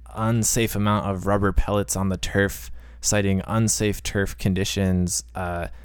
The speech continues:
the N F L decided to cancel that game. No football was played during Hall of Fame weekend. Uh,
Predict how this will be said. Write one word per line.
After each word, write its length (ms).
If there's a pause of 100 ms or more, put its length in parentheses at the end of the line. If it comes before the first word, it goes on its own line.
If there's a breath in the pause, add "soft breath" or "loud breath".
(120 soft breath)
the 100
N 140
F 160
L 320
decided 460
to 100
cancel 540
that 200
game. 440 (360 soft breath)
No 180
football 440
was 120
played 320
during 220
Hall 240
of 80
Fame 240
weekend. 560 (420 soft breath)
Uh, 340